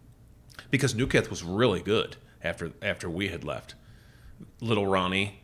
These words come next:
had come up, and, um, you know, a couple of the Dayton kids like Seth Lynn,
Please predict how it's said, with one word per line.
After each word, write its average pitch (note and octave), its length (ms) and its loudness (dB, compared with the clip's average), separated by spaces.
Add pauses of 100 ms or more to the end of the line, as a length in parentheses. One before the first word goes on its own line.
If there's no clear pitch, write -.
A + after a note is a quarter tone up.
had G2 180 -6
come G2 240 -2
up, F#2 280 0
and, C#2+ 200 -10 (420)
um, D2+ 580 -4 (180)
you F2+ 100 -10
know, E2 200 -6
a F2+ 60 -14
couple G#2+ 220 0
of G2 60 -2
the F#2 40 -2
Dayton G2 360 -2
kids G2 280 -2
like E2+ 100 -6
Seth - 300 0
Lynn, G2 400 -2